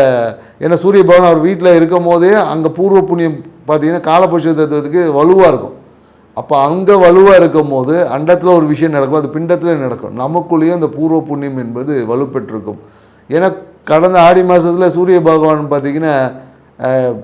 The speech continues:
கடக வீட்ல இருக்கும் போது அது அமாவாசை மாதம்னு சொல்லுவோம். அந்த காலகட்டத்துல நமக்கு அதனால தான் நிறைய சக்தி வழிபாடுகளை நம்ம பண்ணி,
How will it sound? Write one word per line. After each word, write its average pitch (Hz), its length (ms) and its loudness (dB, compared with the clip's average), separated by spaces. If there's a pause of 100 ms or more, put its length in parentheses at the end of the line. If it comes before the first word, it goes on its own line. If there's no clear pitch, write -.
(140)
கடக 175 300 2
வீட்ல 156 260 2
இருக்கும் 147 280 -2
போது 160 180 2
அது 147 120 0
அமாவாசை 151 520 0
மாதம்னு 139 340 -2
சொல்லுவோம். 127 400 -4
அந்த 143 200 -2
காலகட்டத்துல 156 420 -2
நமக்கு 147 300 -2
அதனால 147 220 0
தான் 165 120 0
நிறைய 156 380 0
சக்தி 160 420 -6
வழிபாடுகளை 151 680 0
நம்ம 117 320 -8
பண்ணி, 143 340 -6